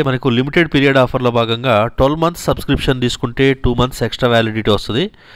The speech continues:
ట్వంటీ ఫోర్ మంత్స్ సబ్స్క్రిప్షన్ తీసుకుంటే త్రీ మంత్స్ ఎక్స్ట్రా వ్యాలిడిటీ అయితే వస్తుంది. ఇది ఫిబ్రవరి రెండు వరకు మాత్రమే అవకాశం అయితే ఉందండి. So, మరి ఇంట్రెస్ట్ ఉన్నటువంటి క్యాండిడేట్స్ ఎవరైతే ఉన్నారో, మీరైతే ఖచ్చితంగా ఈ సబ్స్క్రిప్షన్ అయితే తీసుకోండి, ఎక్స్ట్రా వ్యాలిడిటీ అయితే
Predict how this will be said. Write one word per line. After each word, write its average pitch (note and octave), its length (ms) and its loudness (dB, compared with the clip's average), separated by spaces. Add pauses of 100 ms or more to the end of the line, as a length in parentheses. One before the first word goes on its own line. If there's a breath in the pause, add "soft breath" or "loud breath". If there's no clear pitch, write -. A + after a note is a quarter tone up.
(280 loud breath)
ట్వంటీ D3+ 280 0
ఫోర్ E3+ 180 2
మంత్స్ D#3 220 -2
సబ్స్క్రిప్షన్ C3+ 480 -2
తీసుకుంటే B2 380 -2 (180)
త్రీ B2+ 200 2
మంత్స్ D3 240 -4
ఎక్స్ట్రా B2 240 0
వ్యాలిడిటీ A2 320 0
అయితే G#2+ 160 -4
వస్తుంది. G#2+ 320 -8 (180)
ఇది B2 140 0 (560 loud breath)
ఫిబ్రవరి D#3+ 500 0
రెండు C3+ 200 0
వరకు C3+ 260 0
మాత్రమే B2+ 380 -4
అవకాశం A2 380 -2
అయితే G#2 200 -4
ఉందండి. G#2 300 -8 (460 loud breath)
So, D3+ 120 2
మరి C3+ 160 0
ఇంట్రెస్ట్ E3 260 -4
ఉన్నటువంటి D3 360 -2
క్యాండిడేట్స్ C3 380 0
ఎవరైతే B2 300 -2
ఉన్నారో, B2 280 -2
మీరైతే A#2 360 0
ఖచ్చితంగా B2 460 -4
ఈ - 100 -6
సబ్స్క్రిప్షన్ A#2 480 -2
అయితే A2 220 -4
తీసుకోండి, G#2+ 420 -6 (840 loud breath)
ఎక్స్ట్రా - 260 0
వ్యాలిడిటీ A#2 360 2
అయితే A#2 120 -4